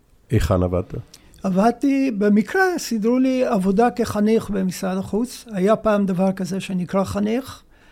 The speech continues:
Speaker 2: ילד שעשה כל מיני שליחויות, אה, בתוך המשרד, ועד גיוסי לצבא, והיה חוק שאם עזבת עבודה, אה,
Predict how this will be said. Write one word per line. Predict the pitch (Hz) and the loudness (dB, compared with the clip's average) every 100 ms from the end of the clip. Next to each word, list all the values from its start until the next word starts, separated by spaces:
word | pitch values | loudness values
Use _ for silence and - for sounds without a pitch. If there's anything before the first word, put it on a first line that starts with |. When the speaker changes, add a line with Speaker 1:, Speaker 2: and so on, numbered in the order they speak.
| _ - | _ -8
Speaker 2:
ילד | 226 247 240 214 | -4 0 -2 -2
שעשה | 202 202 190 208 214 214 208 202 202 190 190 | -2 -2 -2 0 2 2 0 -2 -4 -6 -4
כל | 220 | -4
מיני | 202 196 190 | -2 -2 -4
שליחויות, | - 196 - 202 202 196 190 - | -4 -6 -4 -2 0 0 -2 -4
אה, | 196 196 170 | -2 -2 -2
בתוך | 190 208 208 | -4 -4 -4
המשרד, | 202 185 - 226 294 - _ _ - - - _ _ - | -6 -6 -2 -2 -2 -10 _ _ -20 -20 -20 _ _ -10
ועד | 160 151 180 208 214 208 214 226 - 233 233 226 | -6 -4 0 2 4 2 0 -2 -6 0 0 0
גיוסי | 196 214 196 - 202 | -2 -2 -2 -2 -2
לצבא, | 196 196 185 202 202 294 _ _ - - - - | -4 -6 -8 -6 -8 -10 _ _ -20 -20 -20 -10
והיה | 165 190 196 208 240 | -2 0 4 4 2
חוק | - 262 247 - | 2 2 0 -2
שאם | - 202 247 233 247 233 196 180 _ _ _ _ _ - | -6 -6 -2 0 2 2 0 -6 _ _ _ _ _ -8
עזבת | 190 156 220 226 240 | -4 0 2 2 0
עבודה, | 214 185 185 156 214 226 190 - _ _ _ _ _ _ - | 0 0 -2 0 2 2 0 -10 _ _ _ _ _ _ -10
אה, | 226 180 185 180 196 | -4 0 2 2 0